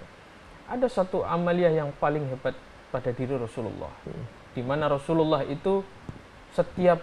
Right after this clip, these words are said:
Speaker 1: harinya selalu berzikir, hatta tidur.
Speaker 2: Hmm.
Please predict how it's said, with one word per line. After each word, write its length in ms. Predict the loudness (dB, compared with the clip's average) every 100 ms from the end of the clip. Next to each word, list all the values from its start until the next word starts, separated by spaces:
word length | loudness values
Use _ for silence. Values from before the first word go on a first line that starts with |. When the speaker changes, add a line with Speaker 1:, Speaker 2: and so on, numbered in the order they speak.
| -2
Speaker 1:
harinya 400 | 0 0 -2 -6
selalu 380 | -4 -2 -2 -2
berzikir, 480 | -4 -4 -6 -6 -8 -10 -20 -20 -10
hatta 720 | 2 4 4 0 -2 0 2
tidur. 480 | 4 4 6 2 2 -6 -20 -20 -16 -16 -8
Speaker 2:
Hmm. 280 | -4 -2 -4